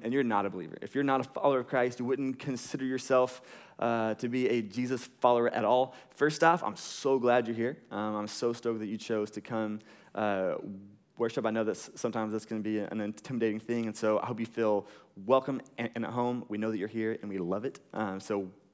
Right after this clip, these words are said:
w-, w-, welcome. But two, um, and maybe somewhere along the way, um, you've developed some baggage towards the church. Um, and maybe a lot of that has come from people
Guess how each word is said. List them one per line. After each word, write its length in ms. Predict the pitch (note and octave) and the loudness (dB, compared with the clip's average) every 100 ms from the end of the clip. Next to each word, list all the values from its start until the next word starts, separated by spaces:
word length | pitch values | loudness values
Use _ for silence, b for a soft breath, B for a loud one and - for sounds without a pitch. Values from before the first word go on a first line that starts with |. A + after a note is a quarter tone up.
| _ _ _ | _ _ _
w-, 260 | G#2+ A#2+ - | -6 -4 -2
w-, 180 | B2+ A#2+ | -4 -2
welcome. 360 | A#2+ A2 G2+ | -2 -2 -4
But 220 | G#2+ - | -4 -4
two, 380 | - G3 C#3 A#2 B B B - | -4 2 2 2 B B B -2
um, 440 | C3 B2+ A#2 G#2 - - | 2 2 0 -4 -8 -8
and 220 | C3+ B2+ - _ _ D#3 | -6 -6 -12 _ _ -8
maybe 380 | C3+ C#3+ F#3+ G#3 | 0 2 2 0
somewhere 360 | - G3 F3 | 0 2 4
along 340 | B2 A#2 A#2 A2 | 4 4 2 2
the 80 | |
way, 400 | G#2 A2 C#3+ E3+ - | 2 2 2 -2 -6
um, 280 | A#2+ A2+ A#2+ | -4 -2 -4
you've 100 | A2 | -2
developed 400 | A2+ G2+ A#2+ A#2 | -2 2 0 0
some 200 | A#2+ F2+ | -4 -2
baggage 460 | G2 G2+ B2 C3 | 0 2 0 -6
towards 300 | - C3+ B2+ | -4 -2 -2
the 100 | A2 | -4
church. 400 | - B2+ E3 - B B B B - | -4 -6 -6 -14 B B B B -4
Um, 400 | A#2 A2+ G#2+ - | -2 0 -2 -2
and 80 | A#2+ | 2
maybe 220 | C#3+ F3 | 4 6
a 60 | C3 | 8
lot 200 | A#2+ C3+ | 8 6
of 40 | |
that 100 | A#2+ | 4
has 180 | A2 - | 0 -4
come 380 | - - D3 D#3 | -6 -2 0 0
from 260 | B2+ G#2+ | -2 -4
people 460 | - - B2 A2+ | -4 -4 0 0